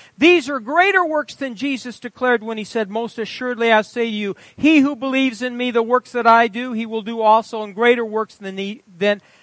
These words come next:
these he will do, because I go to my Father in heaven." I had asked Caden when we were sitting at lunch one day, to, I said, "I, I remember this prophecy about extravagant asking." Well, he got online and he found it for me.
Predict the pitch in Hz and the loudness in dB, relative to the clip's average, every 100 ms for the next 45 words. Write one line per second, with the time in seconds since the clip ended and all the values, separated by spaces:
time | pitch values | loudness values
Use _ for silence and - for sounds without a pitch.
0 | _ 143 214 220 202 208 202 196 170 202 | _ -2 0 0 -2 -6 -4 -6 -6 -6
1 | 202 190 170 160 160 143 185 190 170 147 | -8 -6 -6 -2 -4 -2 -2 -2 -4 -6
2 | 139 135 - 170 156 139 110 117 _ _ | -6 -6 -4 0 0 -2 -10 _ _ _
3 | _ _ 127 120 127 117 110 117 _ _ | _ _ -18 -12 -10 -12 -14 _ _ _
4 | _ _ _ _ _ _ _ _ _ _ | _ _ _ _ _ _ _ _ _ _
5 | _ - 147 160 156 165 165 - _ _ | _ -8 0 2 4 2 0 -10 _ _
6 | _ - 202 196 160 139 139 143 147 131 | _ -6 -2 -2 -2 -12 -14 -10 -10 -10
7 | 185 160 147 135 143 151 - 156 131 135 | -12 -12 -12 -10 -8 -8 -10 -18 -12 -8
8 | 131 120 - _ _ _ - 147 180 165 | -8 -8 -14 _ _ _ -12 -10 -8 -8
9 | 170 - 170 247 370 339 294 - - 226 | -8 -10 -10 -10 -10 -12 -12 -14 -8 -4
10 | 233 196 - 180 147 143 147 - - 180 | -4 -6 -16 -16 -6 -6 -6 -12 -12 -10
11 | 180 156 147 139 135 - 113 113 123 131 | -10 -12 -14 -12 -12 -14 -20 -20 -16 -14
12 | 156 139 147 139 139 135 131 131 123 123 | -12 -6 -6 -4 -8 -10 -12 -12 -12 -16
13 | 127 120 104 101 123 101 98 131 | -14 -14 -14 -20 -20 -20 -20 -20